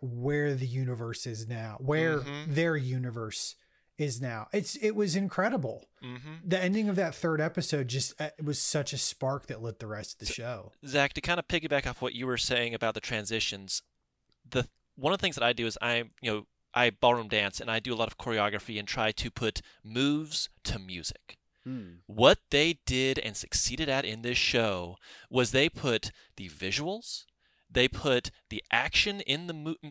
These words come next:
Speaker 2: the scene, and the music all blended together to make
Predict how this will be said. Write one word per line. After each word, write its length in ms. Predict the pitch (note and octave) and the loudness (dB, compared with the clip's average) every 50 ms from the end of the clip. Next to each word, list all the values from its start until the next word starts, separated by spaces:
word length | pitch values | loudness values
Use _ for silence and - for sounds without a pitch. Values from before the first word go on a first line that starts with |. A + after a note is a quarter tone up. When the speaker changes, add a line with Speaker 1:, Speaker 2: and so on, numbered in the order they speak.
| - - | -10 -4
Speaker 2:
the 160 | C#3 C#3 B2 - | -4 -4 -4 -2
scene, 560 | - - - F3+ D#3+ B2+ A2+ G#2+ G#2+ G#2+ G2+ - - - - _ | -2 0 0 0 0 0 -2 -2 -4 -6 -8 -8 -16 -20 -6 _
and 260 | - C3+ D3+ F3 F#3+ F#3 | 6 6 6 6 4 0
the 60 | F#3 | -4
music 640 | F3 D#3 D3+ D#3+ E3 D3+ - - G2+ F#2 - - - - _ _ _ _ _ _ _ B2 | -4 -4 -2 -2 0 0 0 0 0 -2 -4 -6 -12 -14 _ _ _ _ _ _ _ 8
all 440 | B2 C#3 D3+ E3 E3+ F3 F3 E3 - _ _ | 10 10 10 8 4 0 -4 -10 -14 _ _
blended 480 | A#2+ A#2+ B2 C#3 D3 D#3+ E3 E3+ - | -2 0 2 2 2 2 -2 0 0
together 580 | - - A#2 - B2+ B2 A#2+ F#2 G#2 F#2+ F#2+ F#2 - | -2 -2 2 4 4 4 4 4 0 -2 -2 -4 -4
to 200 | - - C#3+ C3 | -6 -6 -6 -6
make 360 | B2 B2 A#2+ A#2 A2+ A2 - | -2 0 2 2 2 2 -2